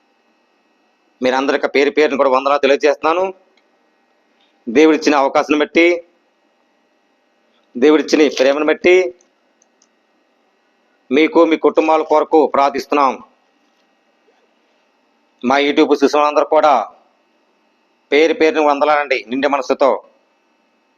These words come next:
మన దేవుడిచ్చింది అవకాశం. దేవుణ్ణి శక్తిమంత దేవుడు, బలవంత దేవుడు,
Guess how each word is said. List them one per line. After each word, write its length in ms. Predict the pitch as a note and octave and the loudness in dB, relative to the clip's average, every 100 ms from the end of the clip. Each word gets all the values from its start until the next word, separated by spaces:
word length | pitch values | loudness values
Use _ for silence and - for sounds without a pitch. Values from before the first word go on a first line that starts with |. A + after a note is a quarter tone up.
| _ _ _ _ _ _ _ _ B2+ | _ _ _ _ _ _ _ _ -4
మన 160 | D3 | -2
దేవుడిచ్చింది 800 | D3 C#3 E3 D3 - E3+ E3 D#3+ - _ _ - | 0 2 2 0 0 0 0 -2 -8 _ _ -6
అవకాశం. 680 | - C#3+ D3 D3+ D#3+ D#3+ D#3 _ _ _ _ _ _ _ _ _ _ _ _ _ _ _ _ _ _ _ A2+ | -2 0 0 0 0 -2 -4 _ _ _ _ _ _ _ _ _ _ _ _ _ _ _ _ _ _ _ -2
దేవుణ్ణి 640 | C3+ E3+ F3+ F3 D#3+ - _ _ - - - | 2 4 2 2 -2 -6 _ _ -20 -8 -4
శక్తిమంత 460 | D3 D#3+ D#3+ E3 | 0 0 0 -2
దేవుడు, 480 | D3+ D3+ C#3+ D#3+ D#3 _ - | 0 2 2 0 -2 _ -8
బలవంత 440 | G#2 C3+ D3 D#3 | -2 -2 -2 -2
దేవుడు, 420 | B2+ C3+ C3+ A#2 | -2 0 0 -4